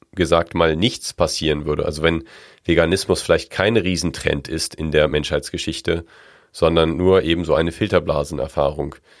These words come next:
wo wir einfach das Gefühl haben, ja, das ist jetzt gerade das Ding, was kommt und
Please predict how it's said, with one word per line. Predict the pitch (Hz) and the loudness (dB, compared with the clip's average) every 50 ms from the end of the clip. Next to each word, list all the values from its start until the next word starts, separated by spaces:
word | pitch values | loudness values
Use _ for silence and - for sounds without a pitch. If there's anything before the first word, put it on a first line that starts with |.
| _ _ _ _ _ _ _ | _ _ _ _ _ _ _
wo | - 76 71 71 | -4 -4 -2 0
wir | 82 92 98 87 | 2 4 4 4
einfach | 87 85 87 87 | 4 2 0 0
das | - 90 85 - | 0 -2 -2 -2
Gefühl | 107 - - 95 87 82 | -6 -6 -4 -4 0 2
haben, | 82 82 78 78 | 2 2 4 4
ja, | 78 80 82 80 | 4 4 4 2
das | 80 - 80 | 0 -4 -8
ist | 78 - | -4 -4
jetzt | 82 78 - - - | -4 -4 -4 -4 0
gerade | 82 78 76 78 78 | 0 2 2 0 0
das | 76 78 78 - - - - | 0 -2 -2 -2 -6 -10 -8
Ding, | - - 82 82 85 87 85 82 | -6 -4 -2 -2 -2 -2 -2 0
was | 80 80 - - | 0 -2 -2 -4
kommt | - - 87 85 85 85 82 - | -4 -2 0 0 0 -2 -4 -4
und | 71 76 78 76 - - | -4 -4 -4 -6 -8 -12